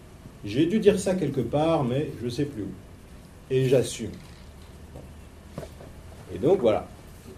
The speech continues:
Sauf que, un, Kant n'a jamais dit ça nulle part. Donc ça, c'est un fait assez facile à établir. Et que, deux, on peut, même si, alors là, c'est moins strictement factuel,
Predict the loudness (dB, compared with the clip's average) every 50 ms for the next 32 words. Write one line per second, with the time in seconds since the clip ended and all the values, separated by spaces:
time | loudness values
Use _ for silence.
0 | -18 -20 -20 -20 -20 -20 -20 -20 -16 -12 0 4 4 4 4 4 4 6 6 6
1 | 6 4 0 2 2 2 2 2 -2 -4 -4 -4 -4 -8 -8 -2 8 12 12 12
2 | 12 12 8 6 2 0 0 0 0 0 -2 -2 0 0 0 -2 -4 -8 -16 -18
3 | -18 -20 -20 -20 -20 -18 -16 -14 -14 -12 -8 -4 -4 -4 -4 -6 -10 -10 -10 -4
4 | -2 -4 -4 -4 -6 -10 -10 -8 -8 -8 -8 -8 -8 -6 -4 0 2 4 4 4
5 | 2 0 0 2 2 2 2 0 -4 -10 -16 -18 -20 -20 -20 -18 -18 -18 -18 -18
6 | -18 -20 -20 -20 -20 -20 -20 -20 -20 -20 -20 -20 -20 -20 -20 -18 -18 -18 -18 -18
7 | -18 -20 -20 -20 -16 -10 -8 -6 -4 -4 -4 -4 0 6 8 8 8 8 6 0
8 | -6 -10 -16 -18 -18 -18 -20 -20 -20 -20 -20 -20 -20 -20 -18 -18 -16 -2 6 8
9 | 8 10 10 10 12 12 12 12 12 8 4 -2 -4 -8 -8 -6 -6 -6 -6 -6
10 | -8 -8 -10 -10 -10 -10 -10 -10 -10 -8 -8 -8 -8 -8 -8 -10 -10 -12 -14 -16
11 | -16 -18 -18 -20 -20 -18 -18 -16 -16 -16 -16 -16 -18 -20 -20 -18 -18 -12 -10 -10
12 | -8 -6 -6 -6 -6 -6 -6 -6 -8 -8 -6 -4 -4 -4 -4